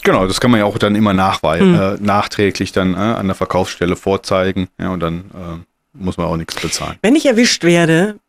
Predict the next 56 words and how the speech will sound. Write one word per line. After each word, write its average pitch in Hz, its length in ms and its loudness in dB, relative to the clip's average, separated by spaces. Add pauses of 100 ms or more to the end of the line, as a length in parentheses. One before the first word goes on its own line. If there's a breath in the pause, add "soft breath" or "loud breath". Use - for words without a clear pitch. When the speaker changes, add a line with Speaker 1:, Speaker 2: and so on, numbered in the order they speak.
Speaker 2:
und 185 220 2
hab 202 160 -2
kein 190 180 2
Ticket 202 280 2
und 190 60 0
sag, 185 200 0
"Aber 180 120 0
ich 180 100 -4
hab 185 100 2
jetzt 196 140 -2
zum 190 80 2
Beispiel 175 240 2
ein - 20 2
Deutschland-Ticket, 190 560 2
hab's 180 180 0
aber 165 140 2
nicht 165 180 0
dabei 123 380 0
und 143 100 0
hab's 170 180 -2
auch 160 100 2
nicht 175 160 2
in 165 60 0
der 160 140 0
App - 120 -4
hinterlegt." 143 540 -2 (600 loud breath)
Wie 190 100 4
läuft 220 240 2
das 202 80 -4
denn 185 120 0
ab, 196 160 0
wenn 185 100 4
ich 165 100 0
sag, 175 140 0
"Ich 156 120 -4
hab - 120 -2
aber 247 180 2
eins, 233 220 0
kann 220 160 0
ich 208 80 0
das 196 160 -2
nachzeigen?" 139 720 0 (420 loud breath)
Speaker 1:
Genau, 156 200 2
dann 113 400 0
werden 127 160 4
die 117 60 4
Personalien 113 580 2
aufgenommen, 175 500 2
dann 123 120 2
kriegt - 200 -4
man 120 300 2
trotzdem 135 400 0
so 123 80 2
einen 113 200 4
vorläufigen, 120 640 2
äh, 110 500 -2